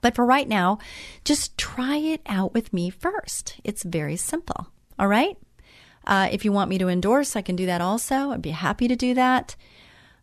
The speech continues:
Uh, what else can I tell you? Um, I would like for you to go to the Sue Fries site. And when you go there, I want you to download the I Ms.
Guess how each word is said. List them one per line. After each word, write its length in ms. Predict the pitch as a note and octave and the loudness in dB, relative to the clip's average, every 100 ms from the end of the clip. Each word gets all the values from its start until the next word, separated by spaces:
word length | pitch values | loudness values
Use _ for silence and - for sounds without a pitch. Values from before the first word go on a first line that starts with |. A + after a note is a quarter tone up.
| - | -2
Uh, 420 | G3+ G3 G3 G3 | 0 2 2 2
what 160 | G3+ G3+ | 2 2
else 140 | G3 | 0
can 120 | - | 0
I 100 | G3 | -2
tell 240 | - G3 F#3 | 0 -2 0
you? 260 | F3 D#3+ - | 0 -2 2
Um, 400 | G3 F#3+ F#3+ - | 2 4 4 2
I 140 | G3 | 2
would 180 | F#3+ F#3 | 2 0
like 300 | F3+ E3+ G3+ | 2 2 0
for 120 | - | 0
you 180 | A#3+ A#3+ | 2 2
to 120 | A#3+ A3+ | 0 2
go 320 | G#3+ G#3 G#3+ | 4 4 2
to 320 | - G#3+ G#3 | 0 0 2
the 80 | G3 | 0
Sue 300 | - G3+ F#3 | -2 -2 -2
Fries 340 | - F3+ F3 | -2 -2 -2
site. 460 | - G3+ F3+ F#3 F#3+ | 0 0 2 0 0
And 140 | G3+ | 0
when 120 | G3 | 2
you 100 | G3 | 2
go 300 | F#3+ G#3+ A3+ | 2 4 4
there, 280 | A3 F#3 F3 | 4 2 2
I 40 | F3+ | 2
want 160 | F3+ | 0
you 100 | G3+ | -2
to 80 | F#3+ | -2
download 440 | F#3 F#3 F#3 F3+ F3+ | 0 0 2 2 0
the 60 | |
I 480 | F3+ F3+ F3+ F3 E3+ | 0 0 0 0 -2
Ms. 200 | E3 | -2